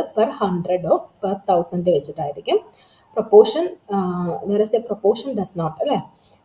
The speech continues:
ഫ്രാക്ഷൻ എന്ന് പറയുന്നത് രണ്ട് നമ്പേഴ്സ് കൊണ്ടാണ്, ന്യൂമറേറ്ററും ഡിനോമിനേറ്ററും കൊണ്ടാണ് ഉള്ളത്. അപ്പം റേറ്റ് എപ്പോഴും death rate എന്ന് പറഞ്ഞാൽ number of death in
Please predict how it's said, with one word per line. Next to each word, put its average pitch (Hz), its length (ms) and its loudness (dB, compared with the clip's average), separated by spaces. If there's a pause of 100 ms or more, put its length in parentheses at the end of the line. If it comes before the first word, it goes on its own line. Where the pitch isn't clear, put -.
ഫ്രാക്ഷൻ 220 440 -2
എന്ന് 294 140 0
പറയുന്നത് 214 400 2
രണ്ട് 208 240 2
നമ്പേഴ്സ് 180 440 0
കൊണ്ടാണ്, 151 360 -4
ന്യൂമറേറ്ററും 196 600 -2
ഡിനോമിനേറ്ററും 180 640 -2
കൊണ്ടാണ് 165 720 -4 (1120)
ഉള്ളത്. 214 360 4 (380)
അപ്പം 220 340 -2 (220)
റേറ്റ് 226 300 2
എപ്പോഴും 226 480 -2
death 190 360 -8
rate 208 160 2
എന്ന് 240 120 -4
പറഞ്ഞാൽ 220 220 -2
number 190 320 -4
of 220 60 -4 (120)
death 180 260 -6
in 226 80 0